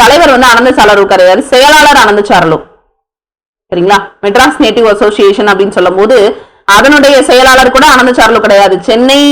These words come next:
மகாஜன சபையினுடைய செயலாளர் த-, தான் யார் அப்படின்னா ஆனந்த சார்லு. தலைவர் வந்து ரங்கையா இருப்பாரு. இது வந்து மெட்ராஸ் மகாஜன சபா. So, ரெண்-, முதல் கூற்றும் நாலாவது கூற்றும் என்னது அப்படின்னா தவறு. ரெண்டு, மூணு மட்டும் தான் என்னது அப்படின்னா சரி. So, அப்ப ஆப்ஷன் சி.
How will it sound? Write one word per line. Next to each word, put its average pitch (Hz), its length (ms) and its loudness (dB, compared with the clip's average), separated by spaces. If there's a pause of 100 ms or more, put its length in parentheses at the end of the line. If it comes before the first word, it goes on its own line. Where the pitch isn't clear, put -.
(100)
மகாஜன 240 520 0
சபையினுடைய 220 500 0
செயலாளர் 202 440 0
த-, 190 320 2
தான் 233 200 0
யார் 196 220 2
அப்படின்னா 185 260 -2
ஆனந்த 196 220 -2
சார்லு. 170 300 -2
தலைவர் 220 400 0
வந்து 233 120 -2
ரங்கையா 196 380 2
இருப்பாரு. 170 280 -2
இது 170 140 -2
வந்து 208 200 0 (1000)
மெட்ராஸ் 254 420 0
மகாஜன 208 440 -2
சபா. 165 240 -6 (640)
So, - 60 0
ரெண்-, 233 260 0
முதல் 277 340 0
கூற்றும் 262 400 0 (140)
நாலாவது 247 480 2
கூற்றும் 240 280 -2
என்னது 196 220 0
அப்படின்னா 190 260 0
தவறு. 196 360 2
ரெண்டு, 240 300 0
மூணு 233 200 0
மட்டும் 196 220 -2
தான் 214 100 0
என்னது 185 160 0
அப்படின்னா 175 240 -2 (160)
சரி. 170 240 -2 (120)
So, - 100 -6
அப்ப 214 180 0
ஆப்ஷன் 269 340 0
சி. - 180 -8